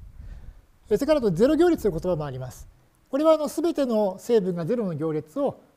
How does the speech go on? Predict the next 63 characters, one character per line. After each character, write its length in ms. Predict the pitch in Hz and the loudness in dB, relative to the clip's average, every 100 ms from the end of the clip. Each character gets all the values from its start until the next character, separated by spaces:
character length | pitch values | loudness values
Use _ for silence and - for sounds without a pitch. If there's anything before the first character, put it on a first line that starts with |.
| - | -6
ま 100 | 208 | -2
あ、 60 | |
ゼ 140 | 160 202 | 2 2
ロ 80 | 220 | 4
べ-、 160 | 226 226 156 | 0 -2 -4
行 140 | 233 | 0
列 160 | 196 - | 0 -2
と 60 | 135 | -12
呼 60 | |
び 40 | 120 | -10
ま 140 | 135 | -16
し 60 | - | -8
て、 260 | 208 - - _ _ | -6 -6 -12 _ _
で、 80 | - | -6
こ 100 | 208 | 0
れ 60 | 320 | 4
は 80 | 311 | 4
あ 40 | |
の、 680 | 294 277 269 262 254 240 196 - _ | 4 0 0 0 0 -2 -4 -8 _
そ 140 | - | -4
う 20 | |
で 40 | 185 | -4
す 80 | 175 | -2
ね、 40 | |
ゼ 140 | 180 | 0
ロ 100 | 262 | 0
の 300 | 196 269 214 | 2 2 0
エ 100 | 190 | 0
ム 120 | 190 208 | -2 0
エ 100 | 185 | -2
ヌ、 140 | 151 | -2
M 180 | 196 254 | -4 -2
行 140 | 226 | 0
N 400 | 185 190 185 185 | 2 0 -2 -2
列 160 | 220 - | -2 -2
の 80 | 156 | -6
時 180 | 175 277 | -8 -6
に、 240 | 285 196 - _ - | -6 -8 -12 _ -6
ま 340 | 202 170 - - - | -4 -4 -6 -16 -18
あ、 40 | - 202 | -10 0
わ 140 | 247 | 2
ざ 100 | 226 | 2
わ 120 | 247 | 2
ざ 280 | 233 208 175 - - | 2 0 -2 -8 -20
そ 140 | - 170 | -10 -8
の 160 | 170 - - - | -8 -10 -14 -8
行 260 | 147 208 | 0 2
数 160 | 202 214 | 2 0
列 280 | 165 151 196 | 0 -2 -4
を 40 | |
書 80 | 185 | -4
く 60 | - | -8
と 80 | 220 | -4
き 60 | |
に 80 | 277 | -2
は、 80 | 185 | -2
ず-、 240 | 160 208 _ - | -4 -6 _ -6
え 240 | 175 170 160 - _ - | -2 -2 -4 -8 _ -12
ー、 60 | 226 | -2
O 200 | 196 233 | 2 2
か、 180 | - - | 0 -8
O 180 | 240 254 | 0 2
の、 280 | 196 247 185 | 2 0 -2